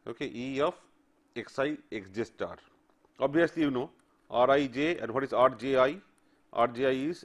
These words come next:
X J X I star. And quite clearly, if you take a conjugate of this,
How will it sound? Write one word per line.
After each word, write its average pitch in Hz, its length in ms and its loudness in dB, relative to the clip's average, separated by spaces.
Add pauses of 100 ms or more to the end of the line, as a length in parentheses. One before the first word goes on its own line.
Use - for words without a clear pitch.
X - 380 -10
J 131 360 -2 (680)
X - 280 -12 (120)
I 113 220 -4
star. 87 480 -4 (1600)
And 123 140 -4 (200)
quite 151 260 0
clearly, 156 240 0
if 139 100 -10
you 147 60 -4
take 139 120 -6
a 139 60 -6
conjugate 143 460 -2
of 135 180 0
this, - 380 -8